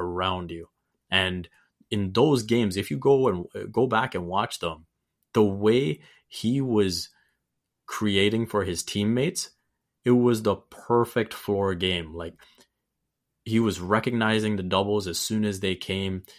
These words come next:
kicking it out. It, Norm was hitting big shots. Fred was hitting big shots. Kyle was getting in on the action. And that is the type of Pascal that I'm trying to see this season. Yeah, come out,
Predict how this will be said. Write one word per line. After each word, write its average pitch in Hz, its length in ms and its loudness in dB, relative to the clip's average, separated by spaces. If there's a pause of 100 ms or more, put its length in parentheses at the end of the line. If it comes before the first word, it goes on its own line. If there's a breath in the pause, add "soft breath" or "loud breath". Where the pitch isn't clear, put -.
(160 loud breath)
kicking 107 340 -2
it 90 180 -2
out. 101 320 2 (220 loud breath)
It, 90 340 -6
Norm 107 380 0
was 104 120 0
hitting 101 280 -2
big 98 160 -4
shots. 92 320 -4
Fred 110 300 0
was 101 180 -2
hitting 95 260 -4
big 95 160 -6
shots. 92 360 -6
Kyle 107 360 0
was 98 140 -4
getting 95 320 -4
in 95 140 -6
on 95 120 -8
the 92 140 -4
action. 90 340 -8 (360 loud breath)
And 95 220 -6 (420 soft breath)
that 127 360 6
is 107 200 0 (360)
the 101 140 -2
type 101 300 -2
of 98 120 -4
Pascal 92 520 -2
that 87 120 -6
I'm 87 200 -6
trying 90 240 -8
to 85 40 -10
see 87 220 -8
this 82 220 -10
season. 82 420 -12
Yeah, 95 300 2
come 113 200 -2
out, 120 260 2